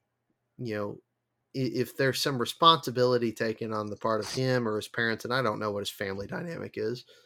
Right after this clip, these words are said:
but if there's some responsibility, uh, taken on the part of someone there to keep him from going there, it doesn't happen. Um, and maybe it happens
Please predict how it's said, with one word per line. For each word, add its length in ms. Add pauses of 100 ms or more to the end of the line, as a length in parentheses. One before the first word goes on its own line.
(360)
but 100
if 120
there's 220
some 240
responsibility, 1000 (400)
uh, 400
taken 400
on 100
the 80
part 240
of 80
someone 340
there 120
to 80
keep 260
him 80
from 180
going 300
there, 240 (260)
it 60
doesn't 360
happen. 420 (520)
Um, 460
and 180
maybe 360
it 100
happens 800